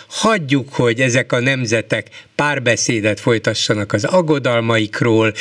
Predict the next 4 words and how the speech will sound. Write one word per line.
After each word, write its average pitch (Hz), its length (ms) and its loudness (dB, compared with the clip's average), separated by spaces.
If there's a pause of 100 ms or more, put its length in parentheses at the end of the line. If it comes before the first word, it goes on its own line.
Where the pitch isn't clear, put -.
(240)
és 143 180 2
a 143 80 0
folyamat 127 600 -2
részleteiről. 120 1300 2